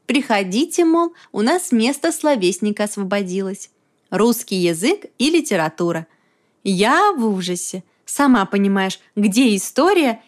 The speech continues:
и где русский язык с литературой. Ну что делать?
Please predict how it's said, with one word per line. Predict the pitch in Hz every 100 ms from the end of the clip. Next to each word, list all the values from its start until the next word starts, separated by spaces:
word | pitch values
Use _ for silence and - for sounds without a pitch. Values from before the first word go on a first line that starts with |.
| -
и | 233
где | 202 254 302 -
русский | 214 254 247 247
язык | 208 196 247 294
с |
литературой. | 262 226 208 185 - 151 175 - _ _ _ _ - - - -
Ну | 415
что | 440 440 381
делать? | 269 185 - -